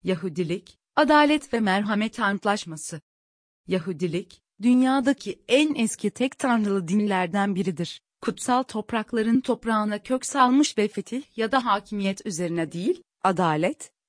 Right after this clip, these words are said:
merhamet ve alçak gönüllülük üzerine kurulmuştur. Peygamber Mika'nın yazdığı gibi, "Rab senden ne ister ki? Adaleti yerine getiresin,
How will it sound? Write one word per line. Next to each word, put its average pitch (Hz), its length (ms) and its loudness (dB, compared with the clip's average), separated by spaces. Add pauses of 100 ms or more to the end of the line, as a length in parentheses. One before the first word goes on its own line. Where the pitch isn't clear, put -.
merhamet 233 640 2
ve 233 100 2
alçak 165 640 -6
gönüllülük 208 600 2
üzerine 185 420 0
kurulmuştur. 170 800 -6 (400)
Peygamber 175 640 0
Mika'nın 240 560 0
yazdığı 214 520 2
gibi, 175 240 -4 (720)
"Rab 294 220 4
senden 214 540 0
ne 262 120 2
ister 339 380 0
ki? 202 280 -6 (220)
Adaleti 208 540 0
yerine 240 320 4
getiresin, 208 640 -2